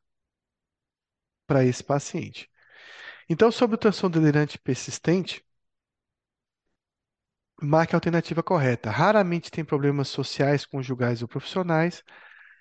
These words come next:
São calmos e não desenvolvem sintomas de humor como irritabilidade. Raiva e comportamento violento podem ocorrer, mas com o tipo somático e grandioso.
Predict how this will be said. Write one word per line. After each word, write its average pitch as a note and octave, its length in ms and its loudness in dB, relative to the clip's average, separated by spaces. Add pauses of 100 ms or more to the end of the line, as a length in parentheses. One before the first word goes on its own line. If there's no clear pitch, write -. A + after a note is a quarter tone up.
(120)
São G#3+ 300 2
calmos F3+ 540 0
e D3 40 -8
não D#3 160 -2
desenvolvem C#3+ 460 -2
sintomas C3+ 480 -6
de C3 100 -8
humor B2+ 280 -4
como B2 240 -10
irritabilidade. D3+ 920 -2 (960)
Raiva F#3+ 300 4
e - 20 -6
comportamento E3+ 600 -4
violento D#3 500 0 (140)
podem G#3 480 4
ocorrer, C3+ 580 -2 (640)
mas D#3+ 400 0
com E3+ 140 -8
o D#3 80 -6
tipo - 340 -8
somático C3+ 800 -2
e B2+ 40 -4
grandioso. E3 760 0